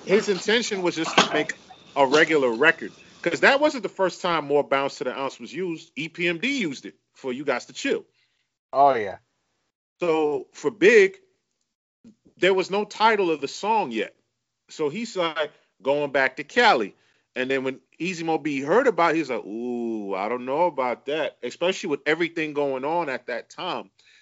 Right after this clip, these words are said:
Speaker 1: A lot of people felt that Big was being cocky, 'cause you guys remember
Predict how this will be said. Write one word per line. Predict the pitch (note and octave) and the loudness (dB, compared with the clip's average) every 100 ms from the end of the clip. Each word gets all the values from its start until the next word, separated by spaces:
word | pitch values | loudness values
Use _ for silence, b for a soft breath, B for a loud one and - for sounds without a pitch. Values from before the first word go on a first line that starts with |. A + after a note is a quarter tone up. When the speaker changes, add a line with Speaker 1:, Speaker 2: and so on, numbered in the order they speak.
| b b _ | b b _
Speaker 1:
A | D3 | 4
lot | E3 A3+ | 6 6
of | A3+ | 4
people | G#3+ G3+ F3 | -4 -6 -8
felt | - F#3+ F3+ E3+ | -2 0 0 0
that | E3 D#3 G#2 | -2 -2 -2
Big | - D3 D#3+ C#3+ | -2 0 0 -4
was | C3 | -12
being | - C3+ B2+ - | -10 -10 -10 -12
cocky, | - A3 - B2+ F2 _ _ _ _ _ - | -10 -8 -8 -14 -20 _ _ _ _ _ -4
'cause | F3 D3 | -2 -2
you | A3 | -4
guys | A#3 G3+ G3 F3 | 0 2 0 -4
remember | E3 G3+ G#3+ F3 D3+ | -6 -4 -2 -2 -4